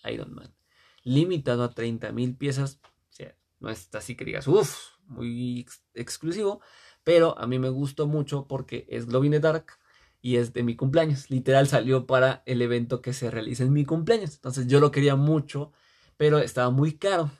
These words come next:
Estaba aquí en México para revendedores entre seiscientos y cuatrocientos cincuenta pesos.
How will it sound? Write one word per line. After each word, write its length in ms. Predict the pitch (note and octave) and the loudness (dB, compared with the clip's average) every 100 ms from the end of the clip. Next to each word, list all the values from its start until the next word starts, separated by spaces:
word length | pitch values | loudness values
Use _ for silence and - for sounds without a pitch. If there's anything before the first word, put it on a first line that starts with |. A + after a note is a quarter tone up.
| _ | _
Estaba 960 | _ - A#2+ B2 B2 A#2+ A2 A2 A2 B2 - | _ -8 -4 -2 0 -2 -4 -8 -12 -18 -20
aquí 220 | B2+ B2 | -12 -6
en 100 | A#2+ | -4
México 800 | B2 B2 A#2+ B2+ B2 B2 A#2+ B2 | -4 -4 -8 -6 -4 -4 -6 -8
para 160 | A#2+ | -10
revendedores 640 | A#2 A2+ A2+ A2 B2 D3 C#3+ | -8 -6 -6 -4 -2 -2 -2
entre 480 | A#2+ - A#2 A2 - | -8 -8 -8 -10 -12
seiscientos 880 | - A#2+ A#2+ C#3+ E3+ E3 F#3+ G3+ - _ _ _ - | -6 -4 -4 -4 -4 -6 -10 -12 -14 _ _ _ -8
y 160 | C3+ | -8
cuatrocientos 840 | C3+ B2+ G2+ - - B2 A#2 - - | -4 -6 -6 -10 -12 -10 -12 -12 -14
cincuenta 600 | - - - - - - | -14 -14 -14 -14 -18 -14
pesos. 440 | - - - - | -12 -12 -16 -20